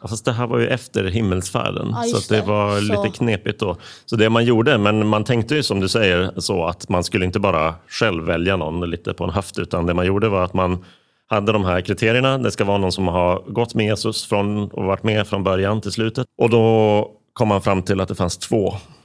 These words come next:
Speaker 1: lämpliga kandidater. Men vilken av dem man skulle välja, då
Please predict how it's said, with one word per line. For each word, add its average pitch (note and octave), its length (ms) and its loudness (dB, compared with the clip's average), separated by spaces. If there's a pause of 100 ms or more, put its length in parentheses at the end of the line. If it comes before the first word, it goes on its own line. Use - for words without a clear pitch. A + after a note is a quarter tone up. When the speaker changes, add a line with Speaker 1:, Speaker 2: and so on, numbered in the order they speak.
(140)
Speaker 1:
lämpliga F#2 380 -2
kandidater. G2 600 -2 (320)
Men G2 480 0
vilken A2 240 0
av G2 80 0
dem F#2 80 -2
man F#2+ 140 0
skulle G2+ 200 -2
välja, G2+ 340 -2
då G#2+ 300 -2